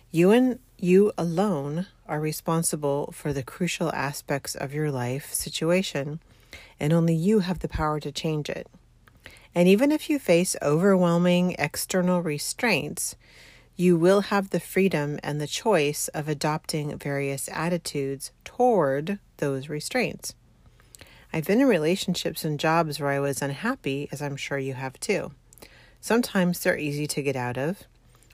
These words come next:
I literally walked out of a job I actually liked once because the manager scheduled me two days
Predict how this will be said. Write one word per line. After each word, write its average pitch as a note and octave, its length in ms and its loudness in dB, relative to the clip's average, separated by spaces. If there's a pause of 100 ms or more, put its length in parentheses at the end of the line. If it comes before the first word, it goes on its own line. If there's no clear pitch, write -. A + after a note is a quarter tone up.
(100)
I E3 80 4
literally F#3 380 6
walked D#3 300 0
out D#3+ 140 4
of D#3 100 0
a E3 60 0
job C#3 400 2
I C#3+ 60 2
actually C#3 580 -2
liked D#3+ 500 2
once C#3+ 320 -4
because D3 360 -6
the C#3+ 80 -6
manager D3 400 -2
scheduled D3 440 -2
me C#3 200 -6
two B3+ 260 0
days D3+ 460 2